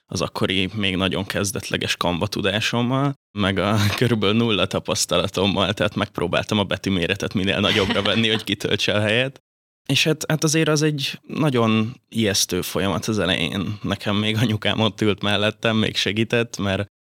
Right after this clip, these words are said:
ő azért elég sok motivációs levelet, meg önéletrajzot látott már, hogy mi az, amit érdemes belerakni, mi az, amit nem.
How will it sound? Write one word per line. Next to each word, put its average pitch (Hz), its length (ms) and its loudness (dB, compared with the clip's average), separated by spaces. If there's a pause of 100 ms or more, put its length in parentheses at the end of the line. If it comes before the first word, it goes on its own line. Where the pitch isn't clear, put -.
(180)
ő 98 60 0
azért 90 240 2
elég 92 240 0
sok - 360 -2
motivációs 95 800 0
levelet, 90 440 0
meg 85 220 -6
önéletrajzot 107 800 0
látott - 400 -4
már, 110 180 0
hogy - 120 -8
mi 90 120 -4
az, 110 100 0
amit 113 220 0
érdemes 110 360 0
belerakni, 98 480 0
mi 113 120 -2
az, 123 100 0
amit 127 260 0
nem. 131 200 2